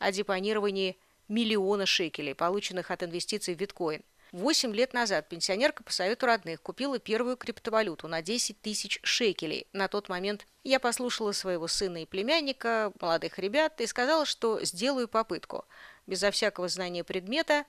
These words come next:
с реальной наивностью обычного человека. "Никогда не думала, что десять тысяч шекелей превратятся почти в миллион", – рассказала Фриман.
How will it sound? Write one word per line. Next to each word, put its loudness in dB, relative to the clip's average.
с -4
реальной 2
наивностью -2
обычного -4
человека. 0
"Никогда 0
не -2
думала, -2
что -4
десять -4
тысяч -6
шекелей 0
превратятся -2
почти -2
в -8
миллион", – 0
рассказала -2
Фриман. -8